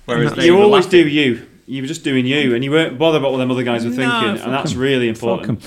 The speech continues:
Speaker 2: 'em. Uh, but it also comes back to, uh, for me, and we've talked about it before, I don't hold credence on how many years somebody's been in the industry or what, uh, you know, "I've been doing this job fifteen years." That doesn't interest me, because some of the best and innovative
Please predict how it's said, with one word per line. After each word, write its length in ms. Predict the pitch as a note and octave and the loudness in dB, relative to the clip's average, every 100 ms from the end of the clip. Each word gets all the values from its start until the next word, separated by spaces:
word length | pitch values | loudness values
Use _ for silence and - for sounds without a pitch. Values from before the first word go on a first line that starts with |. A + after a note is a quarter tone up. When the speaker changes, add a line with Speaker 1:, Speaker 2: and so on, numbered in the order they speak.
| - - | -14 -6
Speaker 2:
'em. 120 | A3 | -4
Uh, 40 | - | -2
but 160 | G3 | -2
it 100 | G#3 G3+ | -2 -2
also 280 | G#3 G3+ F3 | -2 -2 -2
comes 220 | D3+ A#2 | -2 0
back 300 | D#3 G3 - | -2 -4 -6
to, 440 | - G#2+ G#2 - - _ _ _ - | -2 -2 -2 -8 -16 _ _ _ -20
uh, 40 | C#3 | -20
for 160 | C3 D3+ | -6 -2
me, 220 | C3 C3+ | 0 0
and 180 | B2 A#2 | 0 0
we've 180 | C#3 C#3 | -2 -2
talked 260 | B2 - | -6 -4
about 180 | B2 G#2+ | -6 -6
it 60 | A#2 | -8
before, 360 | G#2 G#2+ G#2+ | -6 -4 -2
I 180 | G#2+ A#2+ | -2 -2
don't 280 | A#2 A#2+ A2+ | 0 -2 -2
hold 240 | - A2 - | -2 -4 -4
credence 600 | - A2+ G#2+ G2 F2+ - - | -2 0 0 -2 -6 -10 -8
on 220 | G2 F#2+ | -6 -6
how 180 | - A2 | -4 -2
many 140 | G#2+ G#2+ | -2 -4
years 340 | G#2 G#2 G2+ | -4 -4 -6
somebody's 400 | - G#2 G2 F#2+ | -6 -8 -6 -8
been 280 | F2 - G#2 | -10 -6 -4
in 80 | G2 | -4
the 100 | F#2+ | -6
industry 420 | F#2 F2 - F2+ F2+ | -8 -10 -12 -12 -10
or 120 | F2 | -10
what, 300 | F2 G2 - | -12 -12 -14
uh, 60 | - | -14
you 160 | G2+ G2 | -8 -8
know, 220 | F#2 F2+ | -8 -10
"I've 80 | F2+ | -12
been 100 | F#2 | -12
doing 160 | G2 | -12
this 100 | F#2 | -12
job 200 | - F#2 | -12 -14
fifteen 320 | F#2+ F#2 F#2+ F#2 | -14 -14 -12 -12
years." 220 | F2+ F#2+ - | -14 -16 -10
That 280 | A2 - | -10 -8
doesn't 240 | A2+ G2 G2+ | -8 -8 -10
interest 380 | G2 - - A#2 | -12 -14 -16 -16
me, 140 | G2+ - - - - | -16 -18 -20 -20 -14
because 280 | G2+ G#2+ | -8 -6
some 160 | - A2+ | -4 -2
of 80 | G#2 | -2
the 100 | G2 | -4
best 520 | F2+ C3 A2+ - - - | -2 -2 -2 -8 -8 -4
and 180 | A2 - | -2 0
innovative 640 | A#2+ A2 G#2 - A2 G2 | -2 0 -2 -2 -4 -4